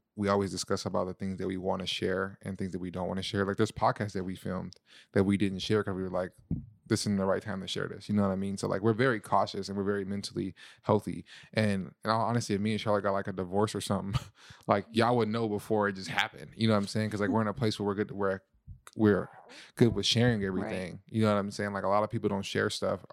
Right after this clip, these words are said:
Speaker 1: and they're being unauthentic. And don't think, don't look at unauthentic as, like, a really bad word, 'cause it's not. Um, people are being unauthentic.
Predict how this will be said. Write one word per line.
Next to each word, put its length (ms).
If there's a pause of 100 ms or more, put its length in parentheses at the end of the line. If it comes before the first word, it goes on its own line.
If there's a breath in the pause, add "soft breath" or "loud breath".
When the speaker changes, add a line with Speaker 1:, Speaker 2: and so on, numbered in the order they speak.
(120)
Speaker 1:
and 160
they're 80
being 320
unauthentic. 580
And 60
don't 300
think, 160
don't 160
look 100
at 100
unauthentic 520
as, 60
like, 100
a 80
really 160
bad 260
word, 300
'cause 120
it's 140
not. 340 (520 loud breath)
Um, 320 (800 loud breath)
people 200
are 60
being 180
unauthentic. 800